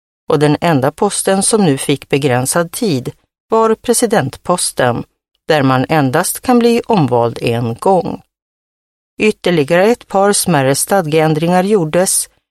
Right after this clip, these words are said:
bland annat för att möjliggöra ett E B U-kontor utanför Frankrike. Därefter följde val till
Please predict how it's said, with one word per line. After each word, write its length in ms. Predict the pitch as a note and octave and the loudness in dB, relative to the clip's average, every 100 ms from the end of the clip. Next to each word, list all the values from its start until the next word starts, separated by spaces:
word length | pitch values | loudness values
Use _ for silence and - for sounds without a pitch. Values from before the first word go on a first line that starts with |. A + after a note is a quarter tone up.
| _ _ | _ _
bland 260 | G#3+ A3 A3+ | 0 2 2
annat 440 | F3 B2 E3 - | 0 0 -2 -2
för 160 | - G#3+ | -2 -2
att 120 | G#3+ | 0
möjliggöra 880 | A#3 G3 C3 B2+ C3 F3 G#3+ C3 C3+ _ _ D#3+ | 0 2 0 0 0 2 2 0 -4 _ _ -4
ett 180 | F3 - | -4 0
E 160 | A3 | 0
B 160 | F#3+ A3 | 2 2
U-kontor 840 | B3 D#3+ - B2+ C3 - A3+ D#3 - | 2 0 -2 -4 -2 -2 0 0 -2
utanför 720 | F#3+ D3 B2+ A#2 B2 A2 G#2+ | -4 -2 -4 -4 -2 -2 -4
Frankrike. 880 | - C3+ B2 B2+ - D#3 D3+ C#3 - - _ _ _ _ _ _ _ - | -6 -4 -2 -4 -2 -4 -2 -4 -4 -10 _ _ _ _ _ _ _ -2
Därefter 580 | E3+ G3 A#3 - B3 | 0 2 2 0 0
följde 380 | A#3 B3 A#3 B3 | 2 2 2 2
val 320 | G#3+ C3+ F3+ | 2 2 0
till 340 | A#3+ A3+ G#3 | 0 0 0